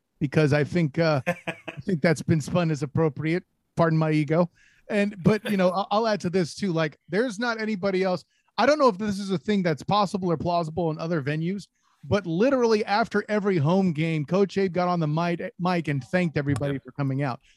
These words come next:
Speaker 1: I've not seen literally anybody else do that.
Speaker 3: Yeah, I mean, we always did that.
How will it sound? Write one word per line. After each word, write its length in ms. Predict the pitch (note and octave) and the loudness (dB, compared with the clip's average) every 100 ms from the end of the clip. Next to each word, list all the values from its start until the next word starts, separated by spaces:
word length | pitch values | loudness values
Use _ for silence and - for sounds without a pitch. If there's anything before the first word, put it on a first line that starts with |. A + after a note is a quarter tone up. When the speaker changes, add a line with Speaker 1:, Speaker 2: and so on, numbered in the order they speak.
| - | -2
Speaker 1:
I've 120 | A#3 | 0
not 220 | D#4+ D#4 | 2 0
seen 260 | - B3+ A#3 | 0 2 2
literally 720 | F#3+ F#3 E4 D#4 G#3+ D#3+ C#3+ | 0 0 4 4 4 2 0
anybody 520 | D#3 E3+ E3+ D#3 D3 | 0 0 2 -2 -2
else 240 | C#3+ C#3 - | -4 -6 -8
do 180 | C3+ C3 | -10 -10
that. 200 | C3+ - _ _ _ _ _ _ _ _ _ _ | -16 -20 _ _ _ _ _ _ _ _ _ _
Speaker 3:
Yeah, 180 | A#2+ G#2 - | -6 -6 -6
I 60 | |
mean, 180 | A2 A2 | -8 -6
we 80 | A#2 | -4
always 240 | B2+ C3 A#2+ | -2 -4 -6
did 140 | B2 | -8
that. 220 | A2+ F2 | -8 -10